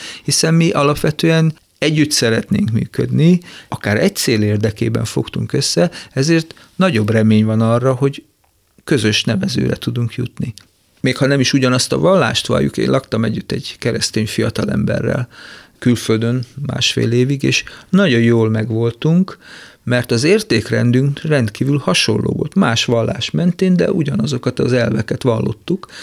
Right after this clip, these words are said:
és ezért nagyon harmonikusan tudtunk együtt lakni. Tehát jól megválasztani azt a környezetet, illetve, hogy törekedjünk mi is, meg a környezetünkön is lássuk, hogy törekedjen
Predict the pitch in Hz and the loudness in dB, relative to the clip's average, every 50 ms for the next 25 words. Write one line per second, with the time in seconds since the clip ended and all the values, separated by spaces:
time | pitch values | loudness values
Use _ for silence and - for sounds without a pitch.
0 | - - - - _ - 165 160 175 180 - 135 107 107 110 120 117 107 110 - | -16 -18 -18 -18 _ -4 -2 0 0 -2 0 0 0 2 2 2 0 0 -2 -4
1 | - 104 - - 113 - - 117 110 - - - - - 113 110 - 117 120 117 | -6 -8 -8 -8 -8 -6 -6 -6 -6 -6 -10 -8 -6 -6 -6 -2 -2 -4 -2 -2
2 | 117 110 - - - - - 113 110 - - - - 127 127 - _ _ - - | -6 -6 -6 -12 -10 -4 -4 -4 -4 -4 -6 -4 -4 -4 -4 -6 _ _ -20 -20
3 | - - - - - - - - - - - - _ _ _ _ _ _ - 120 | -20 -20 -20 -20 -20 -20 -20 -20 -20 -20 -20 -20 _ _ _ _ _ _ -4 -4
4 | 127 135 - - - - - - 156 170 170 156 143 139 127 117 117 110 107 110 | -2 -2 -4 -8 -12 -10 -2 2 2 4 4 4 4 2 2 2 2 2 2 2
5 | 110 101 - - - 120 113 113 113 110 - - - 113 110 123 135 - _ _ | 0 -2 -2 -4 -2 -2 -2 -2 -2 -4 -4 -4 -2 -4 -2 -4 -8 -12 _ _
6 | - - _ - 123 127 139 147 147 143 165 160 - - 185 185 - - _ _ | -20 -20 _ -2 0 0 2 0 0 0 0 -2 0 0 -2 -2 -4 -14 _ _
7 | _ _ _ _ 190 220 233 185 104 202 - - 135 135 147 165 185 202 - _ | _ _ _ _ 0 2 2 2 0 -2 -6 -4 0 2 2 2 0 -4 -6 _
8 | - - - - 147 143 - _ _ _ _ _ _ _ _ _ _ - 190 190 | -20 -4 0 0 0 0 -2 _ _ _ _ _ _ _ _ _ _ 0 2 2
9 | 180 147 - - 113 107 110 113 110 113 117 139 160 170 170 165 - - - - | 2 0 0 -2 -2 0 0 0 0 2 2 2 2 2 2 0 -2 -4 -4 -4
10 | - 139 147 143 - - 196 208 185 151 127 123 123 123 - 135 127 120 123 123 | -6 -6 -6 -6 -2 0 2 2 2 2 2 0 0 -2 -2 -4 -2 -2 -4 -4
11 | 123 - - - - 131 127 - - 135 135 123 - - - 170 143 120 - - | -4 -6 -6 -4 -6 -4 -6 -6 -8 -6 -6 -8 -4 -2 0 0 0 0 0 -2
12 | 117 113 113 123 120 117 117 117 | -4 -2 -2 -2 -4 -4 -4 -6